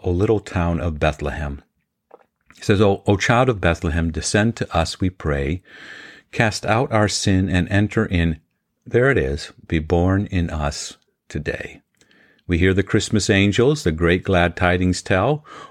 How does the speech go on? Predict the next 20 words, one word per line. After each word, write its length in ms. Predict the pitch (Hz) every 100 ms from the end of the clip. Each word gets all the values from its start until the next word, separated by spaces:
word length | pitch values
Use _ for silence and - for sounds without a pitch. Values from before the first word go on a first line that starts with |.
| -
O 80 | 104
come 320 | - 113 117
to 240 | - 160
us, 280 | 95 90 - - _ -
abide 460 | 90 78 73 82
with 240 | 92 95 -
us, 340 | 67 67 - - _ _ _ _
our 180 | 80 80
Lord 440 | 71 65 67 67 _ _ _
Emmanuel. 880 | - 73 65 65 67 67 60 57 58 _ - - -
Be 120 | 120
born 480 | 107 113 127 147 160
in 180 | 131 131
us 380 | 92 90 - - _
today. 580 | - 127 151 139 71 62 - _ _ _ _ _ _ _ _ _
So 160 | - 87
Jesus 340 | 80 80 98
begotten 680 | - 78 73 80 113 104 107
in 140 | 95
eternity? 800 | 87 78 - 76 90 - 147 220